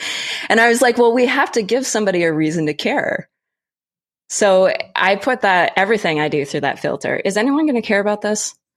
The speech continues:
Or do I, am I the only one that cares? Am I the one that's just telling people how much money I make? Or am I gonna tell people how I'm gonna change their lives or help them achieve something that is a dream? Right? It's, it's,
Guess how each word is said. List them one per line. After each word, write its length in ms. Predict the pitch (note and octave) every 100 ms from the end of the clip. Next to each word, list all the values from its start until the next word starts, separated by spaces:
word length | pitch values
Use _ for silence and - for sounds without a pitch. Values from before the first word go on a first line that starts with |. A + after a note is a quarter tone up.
| _ _ _ _ -
Or 80 | F3+
do 160 | F#3+
I, 160 | F#3+ F3+
am 220 | F3+ F3+
I 160 | E3+ E3
the 120 | D#3+
only 140 | D#3 C#3+
one 180 | C3+ C#3
that 120 | A#2
cares? 540 | - D2+ - - - _ - -
Am 140 | F3
I 100 | F#3+
the 120 | G#3+ A3+
one 160 | A3
that's 180 | G#3+ F#3+
just 300 | - G3 -
telling 280 | G3 F#3 F3+
people 280 | G3 F3 D#3+
how 100 | E3
much 220 | D3+ -
money 260 | F#3+ A#3
I 80 | A#3+
make? 460 | A#3+ A#3 A#3 - - _ _ _
Or 640 | F3 F3 F3 E3+ E3+ E3 -
am 140 | F3
I 80 | F3
gonna 160 | F3
tell 180 | - F3+
people 240 | E3+ F3 D#3
how 140 | D3+
I'm 100 | D3
gonna 160 | D3 D3
change 320 | D3 C#3 C#3
their 140 | C3+
lives 420 | G#2 - - - - _ -
or 200 | D3 C#3+ _ _ _
help 260 | - F#3 E3
them 220 | D#3+ D#3+
achieve 380 | - D#3+ - E3
something 440 | - D#3 D3+ C#3+ D3
that 120 | C#3+
is 200 | D3+ D3
a 60 |
dream? 460 | C#3+ D3 C3 C#3 D#3 _ _ _ _ _ _ _ _ -
Right? 240 | E3 F3+
It's, 220 | - F#3 -
it's, 260 | F3+ -